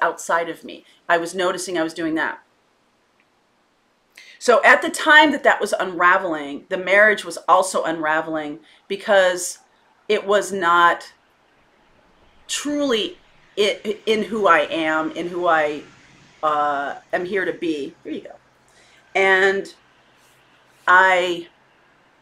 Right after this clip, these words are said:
remember watching a Red Sox game, uh, with my husband and a neighbor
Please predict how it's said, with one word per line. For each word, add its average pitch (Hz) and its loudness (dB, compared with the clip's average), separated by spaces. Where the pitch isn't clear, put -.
remember 196 2
watching 180 2
a 185 -2
Red 185 4
Sox 170 0
game, 170 -6
uh, 165 2
with 180 -6
my 175 -2
husband 180 -4
and 165 -4
a 170 0
neighbor 165 -4